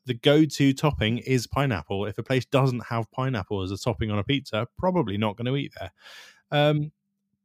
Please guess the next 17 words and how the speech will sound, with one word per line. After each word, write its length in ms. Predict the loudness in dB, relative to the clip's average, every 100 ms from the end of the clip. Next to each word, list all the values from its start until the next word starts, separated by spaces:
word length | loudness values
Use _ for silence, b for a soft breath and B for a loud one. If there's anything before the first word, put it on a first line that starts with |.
| _
pineapple 720 | 0 2 0 2 2 2 -4 _ _ _ _ -4
is 200 | -2 -2
i-, 60 | -4
itself 720 | -8 -6 -6 -2 0 -2 -6 _ -18 -12
acidic. 520 | -10 -4 -4 -4 -12 -20 _ _ _ _ _ _ _ _ _ _ _
Acid 500 | -2 -2 -4 -6 -8 -16 -8
cuts 260 | -6 -6 -10
through 320 | -4 -2 0
the 80 | -4
fatty 560 | -6 -2 -2 -2 -4
nature 560 | -4 -10 -12 -8 -8 -8 _ _ _ _
of 200 | -8 -4
the 80 | -6
cheese 640 | -4 -2 0 0 -2 -8 -14 _
and 180 | -10 -8
the 80 | -6
dough. 360 | -2 0 -2